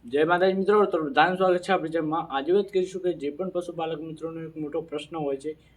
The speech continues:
કે અમારું પશુ જ્યારે પણ અમે દોહીએ છીએ ત્યારે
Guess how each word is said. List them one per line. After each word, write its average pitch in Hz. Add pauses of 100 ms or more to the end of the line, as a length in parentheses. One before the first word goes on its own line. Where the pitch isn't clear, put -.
(300)
કે 170
અમારું 185
પશુ 170
જ્યારે 151
પણ 165
અમે 165
દોહીએ 151
છીએ 165
ત્યારે 151